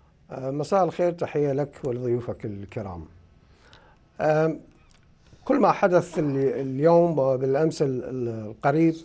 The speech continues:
هو من وجهة النظر العراقية انتهاك واضح وصارخ للسيادة العراقية، سواء كانت من قبل الولايات المتحدة أو من قبل،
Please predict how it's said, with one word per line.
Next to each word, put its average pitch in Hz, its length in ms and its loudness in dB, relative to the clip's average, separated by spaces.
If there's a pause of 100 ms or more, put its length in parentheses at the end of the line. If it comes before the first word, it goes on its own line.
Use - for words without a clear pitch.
(800)
هو 175 400 6 (100)
من 170 120 -4
وجهة 175 360 4
النظر 180 300 4
العراقية 151 580 2
انتهاك 143 580 0 (120)
واضح 160 540 2
وصارخ 151 520 -2
للسيادة 135 720 -4
العراقية، 135 880 -4 (580)
سواء 143 280 -2
كانت 160 500 -2
من 135 80 -6
قبل 160 240 -2
الولايات 143 440 -4
المتحدة 151 600 -6
أو 175 280 -2
من 151 180 -4
قبل، 143 420 -4